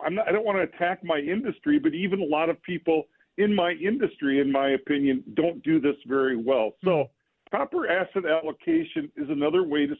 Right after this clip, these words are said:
Speaker 1: say diversification or diversify. And I think everybody listening right now understands on some level the importance of diversification, of not, quote, putting all of your eggs in one basket,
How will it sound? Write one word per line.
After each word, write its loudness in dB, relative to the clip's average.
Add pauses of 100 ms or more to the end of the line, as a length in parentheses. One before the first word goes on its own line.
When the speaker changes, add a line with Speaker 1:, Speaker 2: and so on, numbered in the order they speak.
(120)
Speaker 1:
say 2 (440)
diversification -2
or 0
diversify. -2 (640)
And 0
I 2
think -4
everybody 0
listening 0
right 0
now 2
understands -2 (540)
on -2
some 2
level 2
the 0
importance -2
of -2
diversification, -2
of -2
not, -2 (540)
quote, 0 (380)
putting 0
all 2
of -2
your -2
eggs 0
in 0
one 0
basket, -2